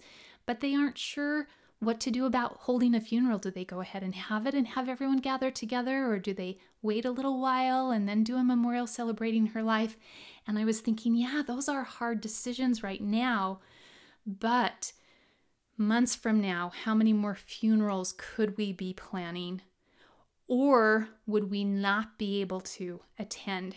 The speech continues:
How many loved ones would we be burying without being able to do any kind of gathering and any kind of a memorial? Because up to now,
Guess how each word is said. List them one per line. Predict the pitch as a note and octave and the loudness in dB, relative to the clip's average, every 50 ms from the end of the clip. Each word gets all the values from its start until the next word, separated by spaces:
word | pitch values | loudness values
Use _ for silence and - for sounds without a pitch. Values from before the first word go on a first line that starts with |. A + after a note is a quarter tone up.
| - _ _ _ _ _ | -16 _ _ _ _ _
How | - - - - G#3+ G#3+ | -16 -12 -6 -2 2 4
many | A3+ A#3 A#3+ A#3 A3 G#3+ | 6 6 6 4 4 2
loved | G#3 G3+ G#3 G3+ G#3 G#3 G3+ | 0 -2 -2 -2 -2 -2 -2
ones | G#3 F#3+ F#3+ F#3 F#3+ F#3 F#3+ G3+ G#3 - - - _ - - - - - _ | -4 -4 -4 -4 -4 -6 -6 -6 -6 -6 -8 -10 _ -20 -20 -20 -20 -14 _
would | - G#3 G#3+ F#3 F#3+ | -2 -2 -2 -2 -2
we | G#3 G3+ | -4 -4
be | F#3 G3+ F#3+ F#3+ F3 F3 - | -4 -4 -4 -4 -6 -6 -4
burying | - G3 F#3+ F#3+ G3 G3 G3+ F#3 F3+ F3+ F3+ F3 F#3 F#3 | -4 -2 0 0 0 0 0 -2 -2 -4 -6 -6 -6 -6
without | F#3+ F#3 G3 F#3+ F#3+ - _ _ _ - - G3 F#3+ F3+ F3+ - - _ - - - - _ _ _ - G#3 | -4 -2 -2 -4 -4 -6 _ _ _ -6 -4 -2 0 0 0 -2 -4 _ -8 -8 -8 -10 _ _ _ -8 -4
being | F#3 G#3+ G#3 G3+ G3+ G3 G3 F#3+ - | -2 -2 0 0 0 0 -2 -2 -2
able | - G3 G3 F#3 G3 | -4 -4 -2 -2 -4
to | F#3+ - - | -4 -4 -6
do | F3+ F#3+ F#3+ G3 | -4 -4 -4 -4
any | G3 G3+ G3+ F#3+ | -2 -2 -4 -4
kind | - - G#3+ G3 | -4 -6 -6 -4
of | F#3+ F3+ - | -6 -6 -6
gathering | G3+ F#3+ F3+ F3+ F3+ F3+ F3+ F3+ F#3 F#3 - | -6 -4 -4 -4 -4 -4 -4 -4 -6 -6 -6
and | G3+ G3+ - | -6 -6 -2
any | A3 G#3+ A3 A3+ A3 | 0 2 2 2 2
kind | A3 - G#3+ G3+ G3+ | 0 -2 -2 -2 -2
of | G3+ F#3+ G3 | -2 -2 -2
a | |
memorial? | F#3+ F#3 F#3 F#3 F#3 F#3 F#3 F3+ F3+ F3+ - - - - - - _ _ _ _ _ _ _ - | -2 -2 -2 -2 -2 -2 -2 -2 -2 -2 -4 -6 -8 -12 -20 -20 _ _ _ _ _ _ _ -8
Because | A3 G#3+ - - B3 A#3 - - | -8 -4 -2 0 0 0 0 0
up | A#3 A3+ A3+ - | -4 -4 -4 -4
to | - - A#3+ | -4 -2 0
now, | A3+ A#3 B3 C4 C4+ C#4 C#4+ | 0 2 2 2 2 2 0